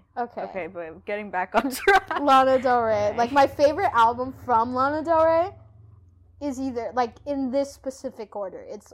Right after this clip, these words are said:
Speaker 1: Ultraviolet,
Speaker 2: Mm-hmm.
Speaker 1: Bo-, no.
Speaker 2: What
Speaker 1: No.
Speaker 2: about N F R, girl?
Speaker 1: Yeah,
Speaker 2: What
Speaker 1: N-,
Speaker 2: was it?
Speaker 1: no, no, no, wait. Scratch that. I'm gonna
Speaker 2: Okay.
Speaker 1: start all over. N F R, Ultraviolence, Born to Die, um, what's it called?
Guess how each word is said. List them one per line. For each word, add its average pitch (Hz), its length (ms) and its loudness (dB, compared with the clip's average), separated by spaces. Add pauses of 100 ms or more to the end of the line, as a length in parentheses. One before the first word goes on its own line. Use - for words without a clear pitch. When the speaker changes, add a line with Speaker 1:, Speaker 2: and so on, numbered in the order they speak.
Speaker 1:
Ultraviolet, 269 920 2
Speaker 2:
Mm-hmm. 190 280 -20 (140)
Speaker 1:
Bo-, 240 280 -4
no. 214 380 -6 (360)
Speaker 2:
What 240 100 -8
Speaker 1:
No. 247 80 -2
Speaker 2:
about 294 240 -2 (100)
N 247 160 -6
F 294 180 -8
R, 339 220 -6
girl? 226 340 -12
Speaker 1:
Yeah, 339 220 6
Speaker 2:
What 349 100 0
Speaker 1:
N-, 320 120 8
Speaker 2:
was 370 80 0
it? - 120 -18
Speaker 1:
no, 294 160 4
no, 330 100 0
no, 311 260 4
wait. - 340 -2
Scratch 302 320 4
that. 196 260 -6
I'm 240 80 -10
gonna 262 120 -4
Speaker 2:
Okay. - 60 0
Speaker 1:
start 254 160 -2
all 220 140 -4
over. - 180 -16 (520)
N 285 160 2
F 302 180 0
R, 277 480 4 (220)
Ultraviolence, 247 800 -2
Born 247 280 -4
to 240 80 -4
Die, 220 540 0 (540)
um, 220 600 -4 (320)
what's 240 280 -14
it 240 80 -12
called? 208 320 -14